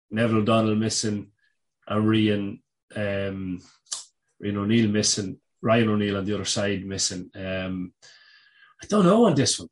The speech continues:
I, I'm, I'm, like, it, Kildallan are literally, uh, I was gonna say, um, yeah, I was gonna use a different word, but they're very poor. They're very poor lately. Um,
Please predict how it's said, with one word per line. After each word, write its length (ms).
I, 100
I'm, 240
I'm, 220
like, 180
it, 420
Kildallan 440
are 100
literally, 680
uh, 200
I 60
was 120
gonna 240
say, 560
um, 240
yeah, 260
I 40
was 100
gonna 140
use 200
a 60
different 320
word, 160
but 160
they're 120
very 400
poor. 420
They're 100
very 300
poor 300
lately. 420
Um, 560